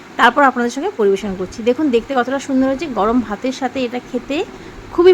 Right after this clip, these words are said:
ভালো লাগবে। আজকে তাহলে এই পর্যন্ত, আবারও হাজির হয়ে যাবে অন্য কোনো দিন অন্য কোনো রেসিপি নিয়ে। ভিডিওটি ভালো লাগলে প্রত্যেকবারের মতো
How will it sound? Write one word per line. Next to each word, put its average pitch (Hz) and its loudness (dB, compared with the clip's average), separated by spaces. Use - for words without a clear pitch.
ভালো 220 2
লাগবে। 170 -6
আজকে 269 -2
তাহলে 285 4
এই 277 -2
পর্যন্ত, 285 -2
আবারও 214 2
হাজির 226 0
হয়ে 233 2
যাবে 247 2
অন্য 226 0
কোনো 240 -2
দিন 359 -4
অন্য 208 -2
কোনো 233 -4
রেসিপি 233 -4
নিয়ে। 359 -2
ভিডিওটি 220 2
ভালো 220 0
লাগলে 254 0
প্রত্যেকবারের 214 -4
মতো 247 -4